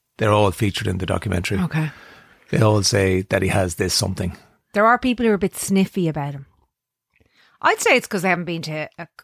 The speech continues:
Speaker 2: a,
Speaker 1: I'd say that's
Speaker 2: a
Speaker 1: it.
Speaker 2: gig.
Speaker 1: That's it.
Speaker 2: Yeah, I'd
Speaker 1: Because
Speaker 2: say that's it.
Speaker 1: he, he tells the story, um, when they were trying to get a record deal, they went to seven different labels,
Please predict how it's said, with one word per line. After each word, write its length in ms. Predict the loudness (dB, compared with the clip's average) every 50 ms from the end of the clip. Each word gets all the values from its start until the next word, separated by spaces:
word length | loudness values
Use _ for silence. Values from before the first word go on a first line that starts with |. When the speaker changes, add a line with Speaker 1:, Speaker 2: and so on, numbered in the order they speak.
| _ _ -10 -8
Speaker 2:
a, 320 | -8 -6 -6 -8 -8 -4 -2
Speaker 1:
I'd 120 | -2 0 0
say 220 | 0 0 0 2
that's 240 | 2 2 2 2 4
Speaker 2:
a 20 |
Speaker 1:
it. 20 | 2
Speaker 2:
gig. 340 | 4 4 2 0 -4 -6 -4
Speaker 1:
That's 180 | -4 -4 -2 -2
it. 200 | -4 -4 -4 -6 _ _ _ _ _ _ _ _ _ _ _ _ _ _ _ _ _ _ _ _ _ _ _ _ -6
Speaker 2:
Yeah, 180 | -4 -4 -4 -6 _ _ _ _ _ _
I'd 120 | -4 0 0
Speaker 1:
Because 200 | 4 4 4 4
Speaker 2:
say 40 | 2
that's 220 | 0 -2 -2 -4 -8
it. 200 | -8 -8 -10 -14 _ _ _ _ -4
Speaker 1:
he, 180 | -2 -2 0 2
he 140 | 2 0 2
tells 260 | 2 2 2 2 0
the 100 | -2 -4
story, 560 | 0 2 2 4 4 4 4 4 2 0 -4 -4
um, 480 | -2 0 2 2 0 0 -2 -6 -10 _ _ _ -14 -14 -12 _
when 180 | -2 0 2 4
they 140 | 4 4
were 120 | 4 2 0
trying 220 | 0 0 0 0
to 60 | 0
get 100 | 0 0
a 40 | 2
record 300 | 2 2 2 0 -2 -2
deal, 140 | 0 -2 0
they 80 | 2 2
went 140 | 2 2 0
to 60 | 0
seven 320 | 0 2 2 2 2 2
different 300 | 2 0 0 0 0 0
labels, 520 | 0 2 0 0 0 -2 -4 -6 -8 -10